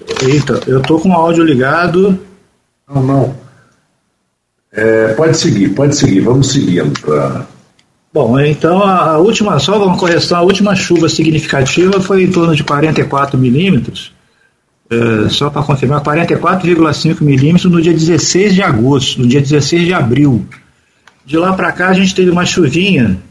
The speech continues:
Speaker 1: ah, de doze milímetros,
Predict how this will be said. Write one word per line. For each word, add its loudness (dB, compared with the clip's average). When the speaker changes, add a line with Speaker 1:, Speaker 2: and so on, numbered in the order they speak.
Speaker 1:
ah, 0
de 0
doze 2
milímetros, 0